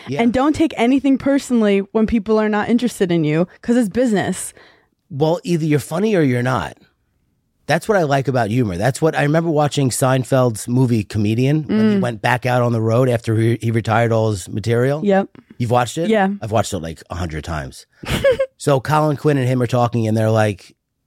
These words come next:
Speaker 1: "Comedy's like, you get three minutes of grace." If, if you're, like, a huge name,
Speaker 2: Mm-hmm.
Speaker 1: those people can still bomb.
Speaker 2: Mm-hmm.
Speaker 1: And it feels just as bad.
Speaker 2: Mm-hmm.
Speaker 1: It's like you get, I, I forget the, the, uh, the
Speaker 2: Yeah.
Speaker 1: example he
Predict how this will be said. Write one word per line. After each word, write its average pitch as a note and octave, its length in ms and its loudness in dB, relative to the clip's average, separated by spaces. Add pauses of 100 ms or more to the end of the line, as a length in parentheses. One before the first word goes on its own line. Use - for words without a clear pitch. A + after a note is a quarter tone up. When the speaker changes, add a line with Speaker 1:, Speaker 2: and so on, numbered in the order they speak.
(140)
Speaker 1:
"Comedy's C#3 440 0
like, A#2 160 -2
you A#2+ 100 0
get A#2+ 340 -2
three C3+ 200 0
minutes B2 280 -2
of G2+ 80 -4
grace." B2+ 480 0
If, B2+ 220 0
if E3+ 320 0
you're, D3 140 2
like, C#3 200 0
a A#2+ 60 -4
huge C3+ 420 0
name, D3 420 0 (260)
Speaker 2:
Mm-hmm. G#3+ 300 0 (180)
Speaker 1:
those F3 200 2
people F3 200 0
can C3 120 -4
still D3 240 0
bomb. A#2 480 -4 (200)
Speaker 2:
Mm-hmm. G#3+ 280 2 (120)
Speaker 1:
And C3 100 0
it B2 100 -6
feels D3 240 0
just B2 360 -2
as A#2 120 0
bad. A#2 400 -2 (120)
Speaker 2:
Mm-hmm. G#3+ 300 2 (140)
Speaker 1:
It's - 140 -6
like A#2+ 140 -2
you C3+ 120 0
get, C3 320 0 (160)
I, C3 180 0
I C3 40 -4
forget C#3+ 280 -2
the, A#2 360 -2
the, G#2 300 -2
uh, F2 280 -6 (440)
the C4 120 -2
Speaker 2:
Yeah. C4 140 4
Speaker 1:
example G#3+ 200 -4
he G#2+ 60 -6